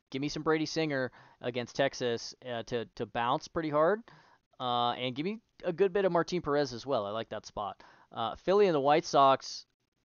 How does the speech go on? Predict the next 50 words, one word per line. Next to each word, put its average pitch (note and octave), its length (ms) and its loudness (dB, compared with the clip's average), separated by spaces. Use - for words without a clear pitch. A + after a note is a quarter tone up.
not F3 280 2
crazy F#3 360 2
about D#3 220 4
pretty F#3+ 140 0
much D3+ 180 0
anything C3 280 -2
here, A#2 240 -6
to A#2+ 120 -14
be A2+ 100 -4
honest. C#3 300 -4
I'm B2+ 160 0
not B2+ 280 -4
wild C3 360 2
about B2+ 160 0
the A#2+ 60 -16
pricing C#3+ 460 -2
or B2 120 -2
the A#2 100 -2
upside C3 320 -2
for C3 60 -12
the A2 80 -4
White B2 200 2
Sox. E3 380 2
Uh, A#2 400 -2
and A#2 200 -10
also D3 580 2
not C#3 340 0
wild C3+ 240 4
about C3+ 140 0
the A#2+ 80 -16
pricing C#3 560 -2
or C#3 160 0
the C#3+ 120 4
upside C#3+ 380 4
for C#3 440 0
either C3+ 440 0
Taijuan B2+ 280 -2
Walker A#2+ 360 -4
or C#3 120 -4
Mike C#3+ 200 -4
Clevinger. C#3 460 -2
So A#2 240 -4
there A#2+ 160 0
you A2+ 120 -4
have G2+ 140 -6
it. - 300 -20
Um, A2+ 320 -6
Mets D3 300 0
and C3+ 140 -4
Dodgers, D3 580 2